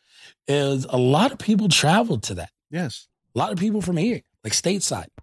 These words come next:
Speaker 2: Mm-hmm.
Speaker 1: went out. People from all other countries. There was a shot early in the day where they showed people just waving their flags from all different countries. That was great production by <laughs> them, by the way. So, like, you, you really got to see, like,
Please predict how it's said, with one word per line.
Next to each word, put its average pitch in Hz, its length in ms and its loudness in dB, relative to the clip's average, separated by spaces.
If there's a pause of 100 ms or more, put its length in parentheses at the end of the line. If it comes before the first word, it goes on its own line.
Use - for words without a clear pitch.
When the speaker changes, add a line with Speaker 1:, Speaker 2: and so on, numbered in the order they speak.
Speaker 2:
Mm-hmm. 151 180 -4
Speaker 1:
went 123 200 0
out. 98 200 -6 (680)
People 165 280 -2
from 151 200 -2
all 147 220 2
other 160 180 0
countries. 117 420 -2
There 127 140 -2
was 117 160 -4 (160)
a 110 340 0 (600)
shot - 460 0 (960)
early 151 280 0
in 113 80 -2
the 110 80 -2
day 104 280 -6 (260)
where 113 80 -10
they 120 100 -4
showed 110 360 -2 (240)
people 127 240 -2
just 113 180 -4
waving 123 300 0
their 113 120 0
flags 127 440 0
from 101 240 -16
all 117 240 2
different 110 460 -4
countries. - 420 -2 (640)
That 123 80 -6
was 110 80 -4
great 123 200 -2
production 117 440 -6
by - 140 -8
<laughs> 147 120 0
them, 131 180 2
by 135 100 2
the 127 140 -4
way. 98 160 -4 (340)
So, - 160 -2
like, 135 200 0
you, 143 80 2
you 143 240 2
really 147 300 4
got 131 260 4
to 120 100 -2
see, 135 220 4
like, 107 340 0